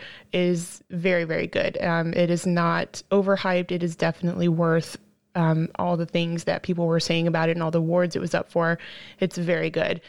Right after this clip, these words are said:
Um, I'm gonna give it a,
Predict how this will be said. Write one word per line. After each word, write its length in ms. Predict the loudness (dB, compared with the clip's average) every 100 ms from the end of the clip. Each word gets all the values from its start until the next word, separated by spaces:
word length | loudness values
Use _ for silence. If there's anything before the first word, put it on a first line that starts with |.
| -20 -20 -20 -8
Um, 360 | -2 0 0 0
I'm 120 | 2
gonna 120 | 2
give 200 | 2 4
it 360 | 2 2 -4 -12 -2
a, 480 | 0 4 4 2